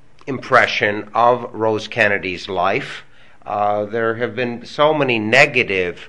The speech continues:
uh, portrayals of the Kennedy family in the last thirty years, and I'd have to say this showed a very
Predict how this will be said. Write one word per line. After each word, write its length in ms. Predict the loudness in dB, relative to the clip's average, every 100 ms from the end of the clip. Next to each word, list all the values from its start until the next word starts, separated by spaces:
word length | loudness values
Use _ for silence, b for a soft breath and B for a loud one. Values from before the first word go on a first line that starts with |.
| B B B
uh, 80 | -6
portrayals 760 | -4 -4 -4 2 4 4 0 -2
of 140 | -6
the 80 | -8
Kennedy 480 | -2 2 2 0 -4
family 840 | 0 2 4 2 -2 -2 -2 -6 B B
in 120 | -12 -6
the 100 | -4
last 420 | -2 -2 -4 -6
thirty 260 | -6 -6
years, 560 | -8 -6 -4 -4 -4 -6 -6
and 320 | -6 -6 -8
I'd 280 | -4 -4 -2
have 200 | -4 -4
to 100 | -6
say 220 | 0 0
this 160 | 0
showed 340 | -4 -2 -2 -2
a 20 |
very 480 | 0 2 2 0